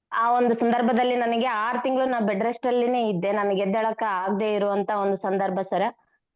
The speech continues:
ಪ್ರತಿಯೊಂದನ್ನು, ಆ, ನಾನು ಇನ್ನೊಬ್ಬರ ಮೇಲೆ ಡಿಪೆಂಡ್ ಆಗಿದ್ದೆ. ಪ್ರತಿಯೊಂದಕ್ಕೂ ಡಿಪೆಂಡ್ ಆಗಿದ್ದೆ. ನಮ್ಮ ಅಮ್ಮ, ನಮ್ಮ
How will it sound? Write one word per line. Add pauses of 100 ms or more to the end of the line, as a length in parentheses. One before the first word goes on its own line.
(120)
ಪ್ರತಿಯೊಂದನ್ನು,
ಆ,
ನಾನು
ಇನ್ನೊಬ್ಬರ
ಮೇಲೆ
ಡಿಪೆಂಡ್
ಆಗಿದ್ದೆ. (380)
ಪ್ರತಿಯೊಂದಕ್ಕೂ
ಡಿಪೆಂಡ್
ಆಗಿದ್ದೆ.
ನಮ್ಮ
ಅಮ್ಮ, (180)
ನಮ್ಮ